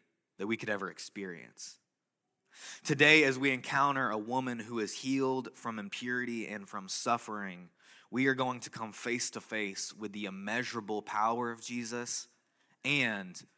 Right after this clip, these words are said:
the surprising compassion of Jesus. So let's go to the text. Uh, Luke eight, beginning in verse forty. When Jesus returned, the crowd welcomed him, for they were all expecting him.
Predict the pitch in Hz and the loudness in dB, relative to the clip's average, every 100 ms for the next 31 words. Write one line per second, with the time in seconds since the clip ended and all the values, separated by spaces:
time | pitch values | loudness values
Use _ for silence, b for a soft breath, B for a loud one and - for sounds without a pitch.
0 | _ - 107 - - 107 107 98 92 - | _ -6 -6 -4 2 4 4 -2 -8 -12
1 | 87 104 98 - 71 50 _ _ _ _ | -6 -4 -4 -6 -10 -16 _ _ _ _
2 | _ _ 170 117 87 - - - - _ | _ _ -14 -12 -12 -14 -14 -14 -16 _
3 | _ _ _ _ - 110 - 104 90 95 | _ _ _ _ -4 -4 -2 -4 -4 -10
4 | 80 - - _ _ _ - B B B | -8 -10 -12 _ _ _ -14 B B B
5 | B 85 87 95 110 - 107 101 - - | B -16 -10 -6 -6 -4 -4 -4 -8 -16
6 | _ _ _ _ _ 95 104 95 92 87 | _ _ _ _ _ -12 -10 -8 -8 -10
7 | - 82 82 _ _ _ _ _ _ _ | -10 -14 -18 _ _ _ _ _ _ _
8 | _ - B B B B - 127 160 170 | _ -20 B B B B -2 4 6 6
9 | 160 139 151 151 147 131 117 - 131 127 | 4 2 4 6 6 4 0 2 4 4
10 | 110 113 120 104 95 92 85 85 _ _ | 2 0 -2 -6 -8 -8 -10 -14 _ _
11 | _ - B B 127 123 123 131 143 127 | _ -20 B B 4 6 8 8 8 6
12 | 113 - 120 - 95 87 85 | 0 -2 -2 -4 -8 -12 -16